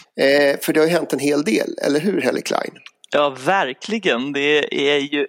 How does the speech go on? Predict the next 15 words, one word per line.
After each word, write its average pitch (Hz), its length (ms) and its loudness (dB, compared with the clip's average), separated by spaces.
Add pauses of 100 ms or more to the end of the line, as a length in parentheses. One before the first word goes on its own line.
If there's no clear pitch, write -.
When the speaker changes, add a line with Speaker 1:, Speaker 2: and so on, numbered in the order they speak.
Speaker 2:
ett - 140 -2 (200)
dramatiskt 175 880 0
år 170 200 2
på 160 140 -6
många 165 380 0
sätt, - 360 -2
inte 156 320 -4
minst 214 320 0
på 233 80 2
arbetsmarknaden. 151 720 0 (760)
Speaker 1:
Mm, 170 100 -2 (340)
så - 160 -4
är 190 120 2
det. 147 140 0 (500)
Eh, 170 220 2